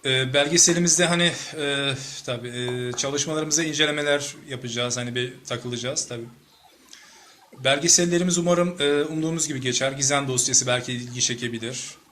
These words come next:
Bitki dosyası. Ee, tabii, tabii mezarlık, mezarlıkta hayretleri görebiliyorum. Osmanlı döneminden kalma, e, elbiseleri var.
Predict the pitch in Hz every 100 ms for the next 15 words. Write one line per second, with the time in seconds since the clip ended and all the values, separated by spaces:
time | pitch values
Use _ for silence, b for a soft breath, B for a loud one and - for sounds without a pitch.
0 | - 127 123 135 127 - 120 - 120 120
1 | - - - - _ - - - - _
2 | _ _ _ _ _ _ - 135 127 131
3 | 131 127 B B B B B B B B
4 | - 131 123 131 131 131 - - - -
5 | B B _ _ _ _ - - - 123
6 | 123 131 131 143 143 143 B B - 143
7 | 135 143 139 143 165 156 156 156 160 165
8 | 160 160 165 143 120 117 - - - -
9 | 135 147 143 143 135 135 139 139 139 131
10 | 135 135 139 - 127 127 127 123 131 131
11 | 117 113 120